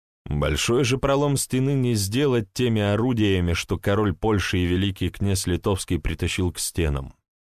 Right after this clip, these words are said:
Понятное дело, что всё это обсуждалось уже после сдачи. Тихо и среди недовольных. Тогда-то понятно. Страх, царь бросил,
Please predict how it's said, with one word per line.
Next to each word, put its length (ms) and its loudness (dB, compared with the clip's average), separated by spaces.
Понятное 560 0
дело, 340 2
что 240 -4
всё 220 -2
это 260 0
обсуждалось 800 0
уже 240 2
после 540 0
сдачи. 500 -4
Тихо 600 0
и 220 -2
среди 460 -4
недовольных. 960 0
Тогда-то 440 -2
понятно. 720 -2
Страх, 840 -4
царь 420 0
бросил, 720 0